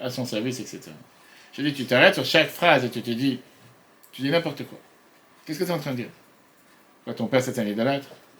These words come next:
De qui tu parles ? Tu parles de qui en disant, nos ancêtres étaient des idolâtres ? Quel ancêtre ? Tu parles de Terach, le père d'Abraham, il y a quatre mille ans en arrière, qu'est-ce que tu me racontes ? Qu'est-ce que, que,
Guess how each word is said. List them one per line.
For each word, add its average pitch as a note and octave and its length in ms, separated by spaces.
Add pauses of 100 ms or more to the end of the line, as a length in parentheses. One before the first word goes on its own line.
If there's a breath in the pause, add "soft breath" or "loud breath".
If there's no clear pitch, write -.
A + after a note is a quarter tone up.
(380)
De B2 60
qui F3+ 140
tu D#3+ 100
parles ? A#2+ 300 (520)
Tu - 80
parles D3+ 220
de C3+ 80
qui C3+ 180
en D#3+ 120
disant, C3+ 260
nos B2 200
ancêtres G3+ 420
étaient D3 140
des B2 180
idolâtres ? G#2+ 400 (640 soft breath)
Quel C#3 140
ancêtre ? A2+ 260
Tu - 60
parles G#2+ 160
de G#2+ 40
Terach, D3+ 400
le B2 80
père B2+ 160
d'Abraham, B2 500 (360 soft breath)
il G#2+ 80
y - 20
a - 20
quatre B2+ 140
mille B2 160
ans A#2 60
en A2+ 80
arrière, A#2+ 280
qu'est-ce - 180
que A#2+ 40
tu A#2 80
me G#2 80
racontes ? F2+ 200 (520 soft breath)
Qu'est-ce D3+ 220
que, D#3 340
que, - 60